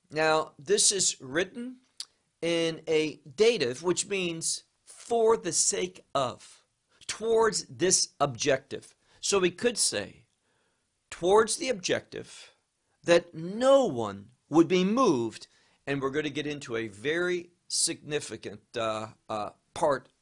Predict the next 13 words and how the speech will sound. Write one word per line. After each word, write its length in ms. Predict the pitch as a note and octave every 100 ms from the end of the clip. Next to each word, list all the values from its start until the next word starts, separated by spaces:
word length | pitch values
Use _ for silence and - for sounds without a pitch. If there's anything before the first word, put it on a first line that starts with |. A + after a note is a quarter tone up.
| -
of 100 | A#2+
the 100 | A2+
scripture 420 | - G#2+ - - _ _ _ _ - _
that 260 | D3+ D3 D3
reveals 500 | D3 C#3 E3 A3 -
to 140 | C#3+
us 140 | C3+ C3+
something 420 | E3+ E3 E3 D3+
that 180 | C3 A#2 _
we 240 | B2+ C#3 E3
need 380 | E3 C#3+ B2+ -
to 100 | A#2+
know, 320 | A#2 G2+